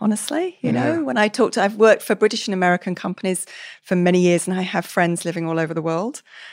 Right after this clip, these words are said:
Speaker 1: Spent a lot of time in Hong Kong and Asia as well. And honestly, I just thank my lucky stars that I'm in Australia right now. Um,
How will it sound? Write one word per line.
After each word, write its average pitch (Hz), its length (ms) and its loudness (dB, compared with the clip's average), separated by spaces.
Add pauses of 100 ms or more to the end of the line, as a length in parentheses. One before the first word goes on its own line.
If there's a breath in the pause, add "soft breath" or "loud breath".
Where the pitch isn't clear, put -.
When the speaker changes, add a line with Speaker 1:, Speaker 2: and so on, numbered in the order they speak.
(120)
Speaker 1:
Spent 190 300 0
a 190 40 0
lot 175 80 4
of - 60 -6
time 170 180 0
in 170 80 0
Hong 170 200 0
Kong 170 480 0
and 170 100 0
Asia 160 240 0
as 165 180 -2
well. 185 280 -2 (560 soft breath)
And 202 360 2
honestly, 214 760 2
I 196 180 0
just 190 520 -4
thank - 440 -4
my 185 140 2
lucky 226 380 -2
stars 160 520 -2
that 160 160 -8
I'm 160 140 -4
in 156 80 -4
Australia - 440 -8
right - 220 -10
now. - 280 -10 (420 loud breath)
Um, 165 400 -6